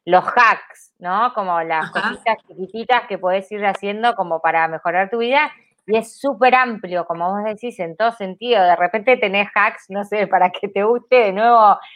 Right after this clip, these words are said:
Speaker 1: la canela, por ejemplo,
Speaker 2: Claro.
Speaker 1: en mi caso,
Speaker 2: Sí, sí, sí.
Speaker 1: o, eh,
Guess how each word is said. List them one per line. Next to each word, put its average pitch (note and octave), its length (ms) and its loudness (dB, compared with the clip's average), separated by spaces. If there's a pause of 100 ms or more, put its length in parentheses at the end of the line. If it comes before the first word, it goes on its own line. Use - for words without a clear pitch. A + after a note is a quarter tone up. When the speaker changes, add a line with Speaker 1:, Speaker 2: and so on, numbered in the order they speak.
(140)
Speaker 1:
la E3+ 200 2
canela, G#3 800 2
por F3+ 140 -6
ejemplo, F#3 460 0
Speaker 2:
Claro. A3 260 4
Speaker 1:
en G#3 100 -10
mi F#3 80 -12
caso, B3+ 580 2
Speaker 2:
Sí, - 100 -12
sí, - 60 -18
sí. - 180 -20
Speaker 1:
o, C4+ 440 6 (280)
eh, F3 440 -6